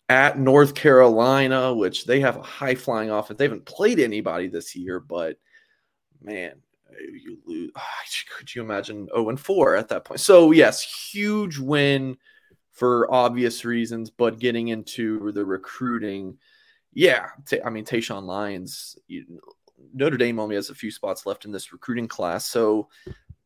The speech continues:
getting a fourth receiver is key for this Irish staff. They've got three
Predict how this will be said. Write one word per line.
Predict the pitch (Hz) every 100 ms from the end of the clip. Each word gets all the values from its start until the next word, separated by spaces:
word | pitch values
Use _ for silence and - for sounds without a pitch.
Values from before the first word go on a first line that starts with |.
| _ _ - - 143
getting | 120 135 127 117
a |
fourth | 104 - - 127 127 127
receiver | 123 117 - 123 120 120 113
is | 107
key | - - 160
for | 160 165
this | 156 165
Irish | 151 147 147 -
staff. | 135 135 135
They've | 85
got | - 127 131
three | - 143 147